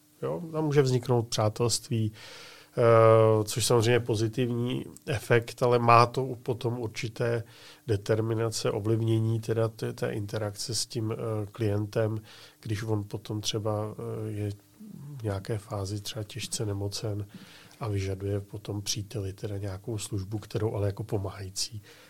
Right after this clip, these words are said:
profese, jako pečovatel nebo, nebo sociální pracovník nebo nějaký jiný, třeba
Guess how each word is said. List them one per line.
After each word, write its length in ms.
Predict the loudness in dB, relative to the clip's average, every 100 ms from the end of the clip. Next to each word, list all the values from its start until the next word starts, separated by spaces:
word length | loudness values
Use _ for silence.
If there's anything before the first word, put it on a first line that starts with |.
| -14
profese, 640 | -10 -6 -2 -2 -2 -2
jako 220 | -2 -6
pečovatel 720 | -12 -12 -10 -8 -8 -6 -4 -2
nebo, 340 | -4 -4 -6 -12 -20 -20 -18 -4
nebo 440 | -4 -2 -2 -2
sociální 580 | -4 -4 -2 -2 -2 -4
pracovník 560 | -6 -6 -6 -6 -6 -6
nebo 160 | -6
nějaký 300 | -6 -8 -8
jiný, 400 | -6 -4 -4 -6 -8 -12
třeba 340 | -8 -6